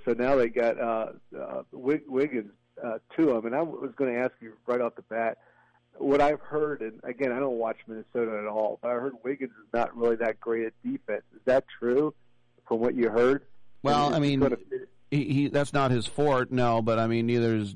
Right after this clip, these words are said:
Speaker 2: is D'Lo. So I said you basically swap the same guy, and you get a first-round pick and a second-round pick with it. Yeah, the Warriors have eleven guys right now, which is plenty, but they need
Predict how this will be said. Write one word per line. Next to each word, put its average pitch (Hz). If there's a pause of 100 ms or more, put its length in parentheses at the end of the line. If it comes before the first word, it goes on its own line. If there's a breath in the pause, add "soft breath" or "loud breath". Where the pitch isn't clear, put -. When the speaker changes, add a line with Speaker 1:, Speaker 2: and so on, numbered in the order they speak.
Speaker 2:
is 110
D'Lo. 107
So 117
I 117
said 113
you 110
basically 110
swap 113
the 107
same 123
guy, 101 (560)
and 110
you 110
get 110
a 104
first-round 104
pick 104
and 98
a 92
second-round 95
pick 95 (280)
with 117
it. 98 (100)
Yeah, 127
the 123
Warriors 175
have 131
eleven 117
guys 104
right 90
now, 95
which 101
is 104
plenty, 127
but 104
they 117
need 127